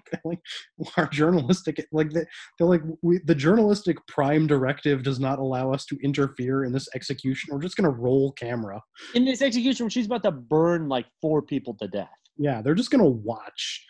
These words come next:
Speaker 2: Including a child, including one of whom is a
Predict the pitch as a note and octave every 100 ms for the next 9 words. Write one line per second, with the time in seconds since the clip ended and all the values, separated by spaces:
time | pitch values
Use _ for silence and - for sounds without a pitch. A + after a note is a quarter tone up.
0 | - C4 C4 D4 F#4 G#4 E4+ - - F#3
1 | D3+ A2 G#2+ D#3+ F3 D4 D4+ A#3+ A#3 B3+
2 | A#3 G3+ G#3+ G#3 G3 _ _ - F#3 F3
3 | E3